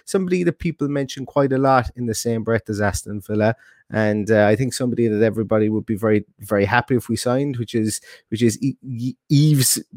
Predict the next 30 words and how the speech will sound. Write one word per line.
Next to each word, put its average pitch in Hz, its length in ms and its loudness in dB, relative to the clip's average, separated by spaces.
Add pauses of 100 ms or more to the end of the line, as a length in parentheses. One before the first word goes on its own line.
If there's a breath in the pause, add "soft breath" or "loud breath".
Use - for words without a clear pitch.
(160)
Bissouma. 135 720 6 (520 loud breath)
Um, 135 460 4
also 151 340 4
Declan 156 380 0
Rice, 165 540 2
uh, 131 260 4
quite 147 260 0
similar 147 1120 -2 (120)
kind 139 320 -4
of, 123 400 -6 (260 soft breath)
uh, 127 220 4 (100)
play 147 280 4
style 143 640 4
to 139 120 0
Declan 131 420 -2
Rice, 135 380 0 (300 loud breath)
and 160 180 4
also 165 260 4
Mario 156 360 2
Lemina 151 520 0
that 120 220 -2
was, 120 320 -2
um, 123 540 0 (120)
with 123 220 -2
Fulham 139 400 0
last 107 300 -2
season 110 360 -6
and 110 140 -4
has 104 160 -2
since - 340 -6